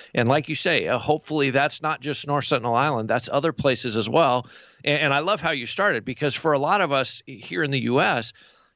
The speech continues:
it's almost impossible to fathom that there are people who are completely unreached, who have never heard the name of Jesus. Nobody in their tribe, nobody who speaks their language has ever heard the name of Jesus.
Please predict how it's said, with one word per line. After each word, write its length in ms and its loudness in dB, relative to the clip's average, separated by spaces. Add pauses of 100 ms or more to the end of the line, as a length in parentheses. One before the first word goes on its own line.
(140)
it's 220 0
almost 380 0
impossible 580 -2
to 80 0
fathom 540 0
that 160 -6
there 140 2
are 120 2
people 440 -4
who 420 -2 (280)
are 280 4
completely 580 0
unreached, 540 -2
who 140 2
have 280 0
never 460 -2
heard 180 -2
the 100 -4
name 200 2
of 120 -2
Jesus. 400 -2 (360)
Nobody 680 2
in 220 0
their 380 2 (120)
tribe, 380 -2
nobody 380 -4
who 220 -8
speaks 360 -6
their 180 2
language 540 -2
has 160 0
ever 220 2
heard 200 0
the 80 -4
name 180 0
of 120 -4
Jesus. 420 -6